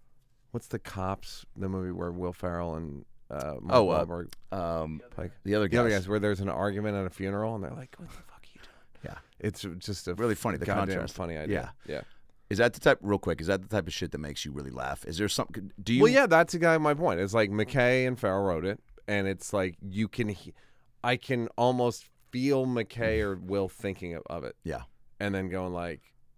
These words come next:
Speaker 1: "Oh," and then coming into the wor-, work and being like, "I thought of something last night." Uh, it's like an ar-, yeah,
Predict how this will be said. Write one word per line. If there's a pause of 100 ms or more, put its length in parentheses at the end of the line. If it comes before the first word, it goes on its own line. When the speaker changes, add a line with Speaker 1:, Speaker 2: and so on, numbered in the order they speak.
(440)
Speaker 1:
"Oh,"
and
then
coming
into
the
wor-,
work
and
being
like, (340)
"I
thought
of
something
last
night." (100)
Uh,
it's
like
an
ar-,
yeah,